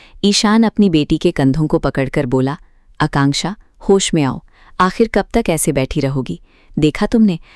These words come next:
सारा हॉस्पिटल स्टाफ तुम्हें देख देख कर जा रहा है, हर कोई तुम्हें घूर कर देख रहा है, तुम्हारा मजाक उड़ा रहा है। आकांक्षा बच्ची, please होश में आओ, Please।" ईशान गिड़गिड़ा रहा था, लेकिन आकांक्षा पर कोई फर्क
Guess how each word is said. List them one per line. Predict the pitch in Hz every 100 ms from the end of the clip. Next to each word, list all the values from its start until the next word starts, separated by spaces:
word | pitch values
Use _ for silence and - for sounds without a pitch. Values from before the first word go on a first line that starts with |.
| -
सारा | - 170 175
हॉस्पिटल | 165 156 - - 165
स्टाफ | - - 143 160
तुम्हें | 170 165 151
देख | 143 -
देख | 147 -
कर | 143
जा | 131 131
रहा | 131 139
है, | 139 - - - -
हर | 190 196
कोई | 202 208
तुम्हें | 185 175 165
घूर | - 156
कर | - 147
देख | 135 131 131
रहा | 131 143
है, | 143 - - -
तुम्हारा | 156 156 151
मजाक | 139 135 147 156
उड़ा | 147 139
रहा | 135 139
है। | 143 147 - _ _ -
आकांक्षा | 156 143 135 - 143
बच्ची, | 139 - 180 214 _ - -
please | 196 185 151
होश | 139 -
में | 139
आओ, | 131 - - _ -
Please।" | 202 175 - - - _ _ _ -
ईशान | 175 - 151 147
गिड़गिड़ा | 165 147 139 143 135
रहा | 135 139
था, | - - - _ _ _ _ -
लेकिन | 160 151 160
आकांक्षा | 143 156 139 - 156
पर | 190 -
कोई | 202 208
फर्क | - 143